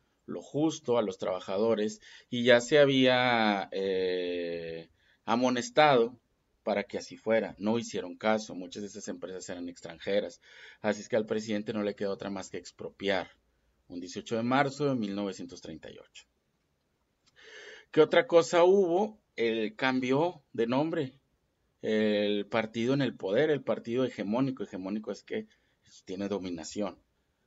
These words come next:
Eh, en mil novecientos veintinueve tú sabes que se fundó el Partido Nacional Revolucionario. Después, en, en tiempos de Cárdenas, se, se refunda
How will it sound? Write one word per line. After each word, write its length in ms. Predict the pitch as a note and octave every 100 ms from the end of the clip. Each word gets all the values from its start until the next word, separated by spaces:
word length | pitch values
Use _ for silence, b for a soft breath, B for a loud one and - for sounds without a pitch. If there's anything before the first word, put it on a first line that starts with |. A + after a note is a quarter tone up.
| _ -
Eh, 360 | A2+ A2 A2 A2
en 80 | A2+
mil 140 | A#2+
novecientos 340 | C3 B2+ B2+
veintinueve 460 | C3 C3 C3 C3+ C3
tú 140 | C3
sabes 200 | B2+ A#2+
que 80 | -
se 140 | A#2 A2+
fundó 300 | A2+ G#2+ G#2+
el 100 | G#2+
Partido 300 | A2 G#2+ G#2+
Nacional 260 | G#2+ G2+
Revolucionario. 680 | G#2 G#2 G#2+ A#2+ B2 A2 - _ _ _ _ _ _ _ _ _ _ B B B B B -
Después, 720 | G#2+ - B2 A#2+ A#2+ A#2 -
en, 360 | G2 F#2 F2+ -
en 140 | F2+
tiempos 320 | G#2 F#2+ G#2+ A2
de 100 | A2
Cárdenas, 540 | B2+ A#2 A2 A2+ A2
se, 300 | G2+ F2+ E2+ _ -
se 380 | - F#2+ F2 F2
refunda 1160 | F#2 F2+ - _ _ _ D#3 E3 C3+ A#2 D3+